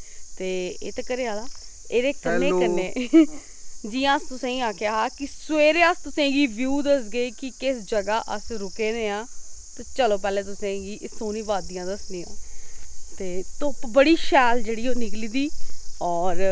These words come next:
Speaker 1: सागर ने आखेआ कि जेह्ड़ा पैह्लें उठगा ओह्, ओही vlogging करगा। पर सवेरे सवेरे झूठ निं मारदे, सवेरे सवेरे इ'यै उट्ठे हे, पर फिर मैं फड़ लेआ। पैह्लें तुस view enjoy करो,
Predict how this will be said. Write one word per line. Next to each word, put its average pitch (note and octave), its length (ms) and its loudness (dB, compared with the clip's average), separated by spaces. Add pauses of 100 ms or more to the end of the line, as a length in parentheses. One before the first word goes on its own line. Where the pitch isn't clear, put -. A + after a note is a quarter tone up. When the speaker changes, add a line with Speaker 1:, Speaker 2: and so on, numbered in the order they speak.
(280)
Speaker 1:
सागर C#4 280 8
ने F#4 80 4
आखेआ E4 300 4
कि F4 120 2
जेह्ड़ा E4 220 6
पैह्लें D4 340 6
उठगा D4 400 8 (440)
ओह्, C4 300 6 (180)
ओही F4 340 10
vlogging F#4+ 580 10
करगा। C4+ 480 12 (680)
पर C4+ 100 0
सवेरे E4 240 6
सवेरे F4 180 6
झूठ F#4+ 280 8
निं E4+ 120 6
मारदे, D#4 440 6 (580)
सवेरे C#4+ 220 6
सवेरे B3+ 280 2
इ'यै A3 160 -4
उट्ठे C4+ 320 -2
हे, A#3+ 180 -4 (760)
पर F#3+ 500 -8 (340)
फिर A3 100 -6
मैं G#3+ 180 -6
फड़ G3+ 200 -8
लेआ। F3 160 -12 (600)
पैह्लें D#4+ 400 6
तुस D#4 240 6
view C#4+ 180 2
enjoy A#3 360 0
करो, - 220 -12